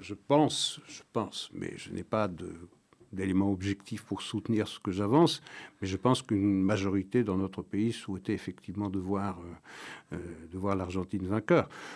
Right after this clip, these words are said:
Peut-être est-ce dû au fait que, bon, notre pays a souvent subi longtemps, longtemps les moqueries, euh, assez acerbes, euh, des Français sur, euh, sur les, sur les Belges.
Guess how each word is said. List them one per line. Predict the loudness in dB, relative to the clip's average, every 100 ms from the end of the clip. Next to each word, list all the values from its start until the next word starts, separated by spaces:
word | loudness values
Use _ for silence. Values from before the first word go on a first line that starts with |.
| -14
Peut-être | -12 -6 -6 -6
est-ce | -8
dû | -2 -2
au |
fait | 0 2 0
que, | 0 0 0
bon, | 0 0 0
notre | 2 0 0
pays | -2 -2 0 0
a | 0
souvent | -6 -10 -4 -2 0 0 0
subi | -4 -10 -8 -6 -2 0
longtemps, | 6 10 10 8 4 2 -6 -20 _ -4
longtemps | 0 0 0 2 2 2 -2
les | -2
moqueries, | -2 0 0 2 0 -4 -16 _ _ _ -12
euh, | -6 -6 -8
assez | -6 -2 0
acerbes, | 0 -2 -2 -2 -4
euh, | -8 -8 -6
des | -8
Français | -6 -6 -2 0 -2
sur, | -4 -8 -8 -8
euh, | -10 -10 -16
sur | -16 -12 -10
les, | -12 -14
sur | -14 -8
les | -2
Belges. | 4 6 6 2